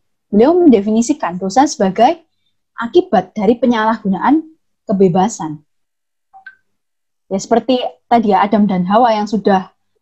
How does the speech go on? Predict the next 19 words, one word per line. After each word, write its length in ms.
menyalahgunakan 800
kebebasan 880
mereka 480
untuk 240
melanggar 400
batasan 480
yang 100
Tuhan 220
tetapkan 480
ya. 20
Manusia 680
sebenarnya 380
punya 240
kok 160
kebebasan 480
yang 160
diberikan 480
oleh 260
Tuhan. 400